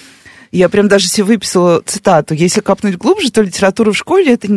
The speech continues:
ну, сейчас литература в школе — это некий набор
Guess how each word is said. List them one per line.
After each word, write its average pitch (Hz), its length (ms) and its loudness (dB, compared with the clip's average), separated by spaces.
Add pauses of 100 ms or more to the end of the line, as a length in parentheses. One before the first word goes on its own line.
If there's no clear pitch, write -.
(160)
ну, 208 120 0
сейчас 151 480 -4
литература 123 460 -6
в - 40 -8
школе — 370 340 0
это 202 140 -4
некий 180 240 -2
набор 160 400 0